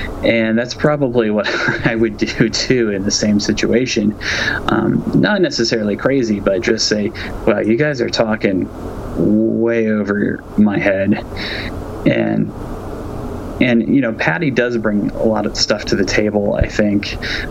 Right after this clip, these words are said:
uh, which we haven't really glimpsed in the trailers so much. But I th-,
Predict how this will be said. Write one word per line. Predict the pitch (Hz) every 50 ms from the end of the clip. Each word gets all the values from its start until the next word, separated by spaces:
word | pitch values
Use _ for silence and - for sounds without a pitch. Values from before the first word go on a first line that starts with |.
| - -
uh, | 127 113 - -
which | 117 110 107 107 107 - - - - - - -
we | - 92 98 - - - 120 123 113 117
haven't | 139 147 - 87
really | 104 127 123 120 113
glimpsed | 110 - 117 113 110 104 107 107 - - -
in | 107 104
the | 101 101
trailers | - - 110 101 101 101 101 95 98 95 -
so | - - 101 101 101
much. | 104 104 - - - - - -
But | 110 107 104 104 - - -
I | 220 - -
th-, | - - - -